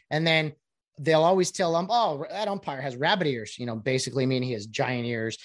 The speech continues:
and then you can hear everything. Ha, ha, ha, ha, ha. Really funny. Meanwhile, if I said something about you, I guarantee you you would respond. Never in the history of the world has somebody said something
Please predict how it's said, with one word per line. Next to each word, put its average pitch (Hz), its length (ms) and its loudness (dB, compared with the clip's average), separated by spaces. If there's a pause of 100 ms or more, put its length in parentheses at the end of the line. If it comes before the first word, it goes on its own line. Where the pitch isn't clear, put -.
(160)
and 117 100 -2
then 131 80 0
you 123 60 0
can - 120 -10
hear 123 240 -2
everything. 120 460 0
Ha, 175 180 0
ha, 147 180 -2
ha, 123 140 -4
ha, 101 200 -8
ha. 92 180 -8
Really 131 240 4
funny. 113 320 -6 (240)
Meanwhile, 165 500 6 (160)
if 135 140 0
I 185 80 4
said 190 260 4
something 165 320 0
about 139 320 2
you, 127 220 -2
I 143 100 -2
guarantee 370 800 2 (120)
you 233 200 4 (280)
you 175 120 2
would 190 120 4
respond. 156 500 -2 (180)
Never 320 300 4
in 320 80 0
the 294 60 0
history 302 380 -4
of 262 80 -10
the 254 80 -8
world 240 420 2 (240)
has 175 140 -6
somebody 214 300 0
said 220 340 -2
something 214 500 -2